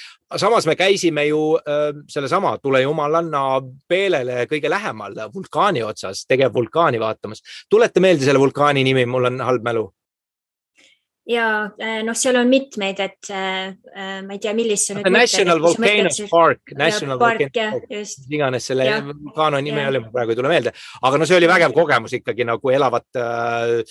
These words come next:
Speaker 1: särisevat laavat seal, eks ole, äh, näha, et, et seal oli meil muuseas ühe meie saate peakangelanna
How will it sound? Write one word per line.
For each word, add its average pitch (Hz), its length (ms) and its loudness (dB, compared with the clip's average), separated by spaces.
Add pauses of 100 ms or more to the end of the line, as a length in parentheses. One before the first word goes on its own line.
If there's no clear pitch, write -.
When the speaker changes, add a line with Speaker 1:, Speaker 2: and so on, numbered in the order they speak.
(180)
Speaker 1:
särisevat 135 560 2
laavat 147 400 -2
seal, 113 160 -8
eks - 180 -12
ole, 113 160 -4 (160)
äh, 113 1300 -4
näha, 127 360 0
et, 110 440 -6 (240)
et 123 100 -4
seal 156 200 4
oli 135 140 4
meil 131 140 0
muuseas 131 320 0
ühe 127 400 2 (280)
meie 131 200 0
saate 135 480 0
peakangelanna 120 960 -2